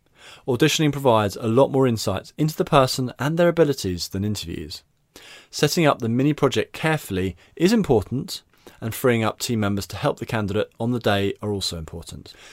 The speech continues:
Think about how you could use this approach, auditioning rather than interviewing, in your hiring process.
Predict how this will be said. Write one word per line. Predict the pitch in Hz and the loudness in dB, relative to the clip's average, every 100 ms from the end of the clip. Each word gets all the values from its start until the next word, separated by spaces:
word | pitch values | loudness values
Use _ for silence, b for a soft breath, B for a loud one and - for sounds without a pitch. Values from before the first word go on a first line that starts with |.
| B | B
Think | - 180 170 | -2 0 4
about | 165 120 | 2 4
how | 135 | 2
you | 131 120 | 2 2
could | 123 117 | -2 0
use | 113 104 | 0 2
this | 101 160 | 0 -2
approach, | 185 143 104 - - b b | 2 4 4 2 -6 b b
auditioning | 110 98 131 156 143 135 | -2 2 4 4 2 2
rather | 120 101 95 | 2 0 -2
than | 98 92 | -8 -4
interviewing, | 147 147 151 147 147 - b b | -4 0 4 4 4 -2 b b
in | 113 110 | -4 0
your | 117 113 | 4 4
hiring | 107 101 95 | 2 -2 -4
process. | 92 95 87 80 78 - | -4 -6 -6 -10 -12 -14